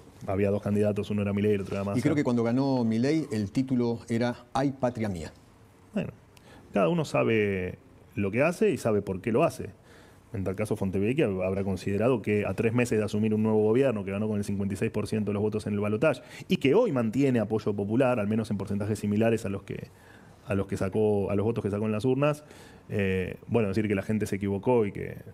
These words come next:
Speaker 1: debió haber votado a otra, a otra persona, bueno,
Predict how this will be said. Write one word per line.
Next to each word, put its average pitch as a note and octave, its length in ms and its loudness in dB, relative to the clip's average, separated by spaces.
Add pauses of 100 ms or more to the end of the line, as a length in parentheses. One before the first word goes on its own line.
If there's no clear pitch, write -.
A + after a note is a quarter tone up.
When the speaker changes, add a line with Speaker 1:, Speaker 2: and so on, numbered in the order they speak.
(160)
Speaker 1:
debió G2+ 320 0
haber G2+ 260 -2
votado G2+ 320 -2
a - 20 0
otra, G2 220 -4
a F#2+ 200 -6
otra G2+ 200 -4
persona, A2+ 480 -4
bueno, - 160 -10